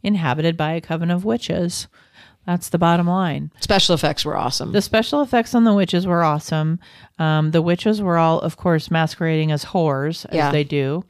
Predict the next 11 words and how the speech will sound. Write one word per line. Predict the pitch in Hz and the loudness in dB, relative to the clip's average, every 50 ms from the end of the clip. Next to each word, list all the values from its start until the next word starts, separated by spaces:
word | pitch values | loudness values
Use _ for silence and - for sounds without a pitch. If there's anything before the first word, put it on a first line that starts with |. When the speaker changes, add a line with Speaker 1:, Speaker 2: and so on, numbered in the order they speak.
| _ - - | _ -20 -18
Speaker 2:
It | - | -10
was | 165 151 | -6 -4
a | 151 143 | -4 -2
brothel. | 131 160 151 156 147 147 - - - 185 | 0 0 2 2 2 2 0 0 0 2
Speaker 1:
In | 185 175 | 4 4
a | 165 156 | 6 6
Western. | 151 147 151 151 151 165 175 202 202 - - - 151 143 143 151 170 185 202 220 208 - - - | 4 4 2 2 2 4 4 2 2 -2 -6 -8 -6 -6 -4 -2 0 0 0 0 -2 -4 -10 -16
Shock. | 127 - - - - - 226 190 170 190 208 - - - - - - - - - | -12 -10 -8 -4 -2 0 2 2 2 2 0 -2 -8 -12 -12 -12 -12 -12 -10 -6
Speaker 2:
Right. | 160 151 143 139 - 196 - - - 320 - - - | -4 -2 -2 -2 -2 -4 -6 -6 -6 -6 -6 -4 -2
Speaker 1:
<laughs> | 262 - - - - - - - - - - - 254 202 _ - | -4 -4 -4 -6 -12 -20 -20 -18 -18 -16 -14 -12 -14 -10 _ -2
Um, | 185 180 180 180 175 175 175 175 175 175 | 0 2 4 6 6 4 4 2 2 0